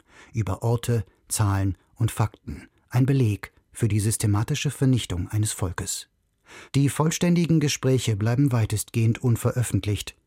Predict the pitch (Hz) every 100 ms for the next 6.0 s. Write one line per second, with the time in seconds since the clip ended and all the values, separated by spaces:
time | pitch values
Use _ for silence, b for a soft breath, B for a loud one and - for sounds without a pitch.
0 | _ 139 135 147 160 - 160 - 131 139
1 | 139 104 - 110 - 98 - - _ _
2 | _ - 120 131 131 139 127 139 131 131
3 | - 120 113 110 110 107 - 110 127 135
4 | 139 143 127 131 135 127 131 107 98 90
5 | 117 113 85 82 95 92 95 92 82